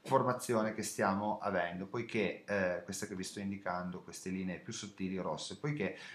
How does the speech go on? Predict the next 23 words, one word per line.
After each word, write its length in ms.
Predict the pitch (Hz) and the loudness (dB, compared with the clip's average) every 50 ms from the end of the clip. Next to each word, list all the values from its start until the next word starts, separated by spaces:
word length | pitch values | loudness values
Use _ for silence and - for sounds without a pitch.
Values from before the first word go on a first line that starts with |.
| - - | -4 0
potremmo 400 | - 151 147 139 131 131 127 113 | 2 4 4 4 2 2 2 2
essere 500 | 101 95 - - - 98 92 95 92 - - | 2 2 0 -2 -2 0 0 0 -2 0 2
anche 420 | 120 127 117 101 90 - - - - - | 4 4 4 4 2 -2 -6 -8 -6 -4
in 180 | 135 127 110 | -4 -2 -2
presenza 800 | - 117 131 135 131 131 107 98 90 85 87 - - 92 90 - - - - - | -2 -2 0 0 2 4 4 4 2 -2 -6 -4 -2 -2 -2 -2 -6 -16 -18 -12
della 360 | - 113 131 139 120 113 98 | -4 2 4 6 6 6 4
formazione 520 | 107 123 127 139 139 - 90 85 82 85 | 2 2 0 0 0 -2 -2 -4 -2 -2
di 80 | 90 104 | -2 0
una 140 | 101 92 90 | 2 0 0
bear 300 | 78 95 85 69 - - | 0 0 -2 -2 -4 -6
flag. 260 | - 69 - - - 95 | -10 -12 -12 -10 -6 -4
In 100 | 110 110 | -2 0
ogni 160 | 107 104 95 | 0 0 0
caso 280 | 101 87 82 - 90 - | 0 0 -2 -2 -2 -2
questo 300 | 104 92 - - - 98 | -2 -2 -2 0 -2 -2
lo 80 | 104 | 0
vedremo, 480 | 101 104 95 95 95 95 92 90 87 - - - - - - - - | 0 0 0 0 0 0 0 -2 -4 -6 -10 -16 -16 -18 -14 -6 -2
eh, 460 | 117 113 104 101 98 95 92 90 87 87 | 2 4 4 4 4 4 4 2 0 2
nelle 300 | 104 113 113 107 104 98 | 2 4 4 4 4 4
prossime, 720 | - 101 98 95 - - - - 101 98 95 92 - - - - | 4 4 4 4 4 0 -2 0 2 2 2 0 -2 -6 -8 -2
nelle 180 | 120 123 117 107 | 2 2 2 4
prossime 340 | 104 95 92 - 107 98 | 2 0 -2 -2 -2 -4
sedute. 280 | 95 - - 76 - - | -4 -4 -6 -10 -12 -14